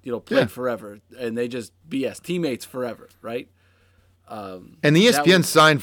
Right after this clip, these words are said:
Speaker 2: the man, what, for three more, it was, like, three more years or something like that?
Speaker 1: It's
Speaker 2: They
Speaker 1: awesome. Like, it's just good.
Speaker 2: Eli's legitimately worked for the New York Gi-, he's openly rooting for the Giants in the <laughs> broadcast. He's like, "Ah!"
Speaker 1: Yeah.
Speaker 2: And then Strahan's on, and it's like, yeah, it's like just watching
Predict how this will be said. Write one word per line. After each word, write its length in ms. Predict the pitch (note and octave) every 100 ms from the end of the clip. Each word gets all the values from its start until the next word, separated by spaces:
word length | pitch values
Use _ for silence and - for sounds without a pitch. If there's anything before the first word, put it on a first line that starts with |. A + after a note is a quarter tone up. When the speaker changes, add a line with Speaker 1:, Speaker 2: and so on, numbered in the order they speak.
| -
Speaker 2:
the 140 | B2
man, 240 | B2+ C#3 C3+
what, 160 | A#2
for 60 | G2
three 240 | F#2+ A#2+
more, 160 | C3 B2+
it 100 | B2+
was, 80 | A#2
like, 140 | A2+
three 220 | - B2 C#3+
more 200 | C#3+ B2
years 440 | A2+ A#2+ D#3 D#3+
or 60 | E3+
something 260 | E3+ E3+
like 140 | F3+ F3
that? 160 | F#3
Speaker 1:
It's 80 | F3+
Speaker 2:
They 100 | D#3+ -
Speaker 1:
awesome. 540 | D#3+ G#3 A#3+ - B2+ _ _
Like, 180 | C3+ D3
it's 140 | F#3+
just 320 | G3+ A#3+ D#3+ -
good. 400 | C#3 A#3 B3 _ -
Speaker 2:
Eli's 380 | F#3+ D#4+ D#4 F3
legitimately 680 | D3+ D3+ C3+ E3 G3 E3+ C#3
worked 400 | B2 B2+ D3 -
for 80 | C3
the 60 | C3
New 60 |
York 200 | C3 A#2+
Gi-, 100 | B2 C#3
he's 120 | C#3+
openly 380 | D#3+ F3+ F3 C3
rooting 280 | B2 C#3+
for 140 | C3 A#2+
the 80 | A2+
Giants 400 | B2 C#3 - C#3+
in 80 | A#2+
the 60 | G3
<laughs> 240 | F3+ G#3+ F#3+
broadcast. 440 | C4 F3 E3 -
He's 100 | A3
like, 120 | G3 F#3
"Ah!" 400 | D4+ C4+ A#3+ F#3
Speaker 1:
Yeah. 60 |
Speaker 2:
And 100 | F#3+
then 180 | F3 G3+
Strahan's 640 | - - - G#3 G3 F#3+ D#3
on, 300 | D#3+ E3+ E3
and 60 |
it's 80 | D3
like, 240 | D#3+ D3 G#3
yeah, 220 | D4 F#3+
it's 160 | - F3+
like 140 | D#3
just 200 | - D3
watching 600 | A#2 C#3 D3 D#3+ D3 B2+